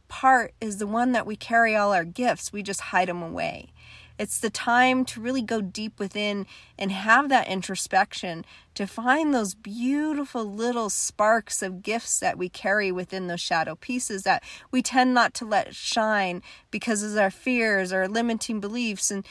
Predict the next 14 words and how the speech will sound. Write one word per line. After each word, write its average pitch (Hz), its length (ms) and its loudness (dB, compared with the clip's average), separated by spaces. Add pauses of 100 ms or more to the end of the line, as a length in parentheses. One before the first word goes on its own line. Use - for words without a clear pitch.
(240)
and 247 120 0
so 302 240 2
many 294 260 2
lists 240 380 0
of 214 100 -2
different 208 360 -4
things 214 300 -2
of 180 140 -4
why 196 400 2
we 185 160 -4
don't 180 300 -4
bring 180 240 -6
it - 160 -10
forth. 226 400 -6